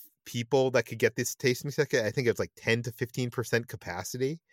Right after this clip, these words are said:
So there wasn't very many people. I think it was, like, a few hundred people total in this, you know, half of this theme park,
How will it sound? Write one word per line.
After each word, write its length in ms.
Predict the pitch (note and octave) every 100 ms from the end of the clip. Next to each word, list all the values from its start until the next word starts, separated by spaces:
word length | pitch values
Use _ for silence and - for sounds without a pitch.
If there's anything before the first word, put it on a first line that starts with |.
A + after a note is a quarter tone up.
| - - - _
So 280 | - B2 A2+
there 180 | A2+ G#2+
wasn't 400 | A2 D#3 F#3+ D3+
very 260 | B2 C3+
many 220 | A#2+ A#2
people. 400 | A2+ G#2+ G2 G#2+
I 80 | G2
think 300 | - B2+ A#2
it 40 | A2+
was, 600 | A2 G2 F2+ - - -
like, 160 | - F2
a 60 |
few 300 | - - A2+
hundred 440 | - G2 G2 G#2+ -
people 520 | G2+ - A#2 B2+ B2 _
total 500 | - A2 A2+ C3+ E3 _ -
in 140 | B2
this, 360 | A#2 A2+ - - _
you 120 | - A2
know, 200 | G#2 - - - -
half 320 | B2 B2+ B2+
of 60 |
this 200 | A2+ A2
theme 220 | - A2 A2+
park, 240 | C3